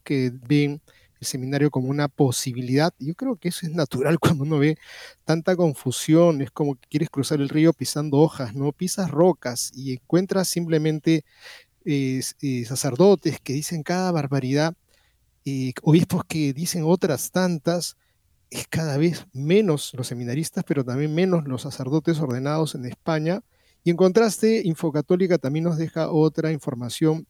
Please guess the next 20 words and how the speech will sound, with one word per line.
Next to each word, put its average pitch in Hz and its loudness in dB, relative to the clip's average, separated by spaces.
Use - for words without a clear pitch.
que 135 -2
es - -6
esperanzadora, 131 -2
sin 127 -10
duda, 160 4
esperanzadora 135 -4
porque 127 -8
no 170 0
es 165 -2
así 165 -6
lo 131 -2
único 151 0
que 127 -10
existe 151 -4
en 127 -6
el 123 -8
mundo 147 2
de 127 0
nuestra 123 -8
fe, 156 0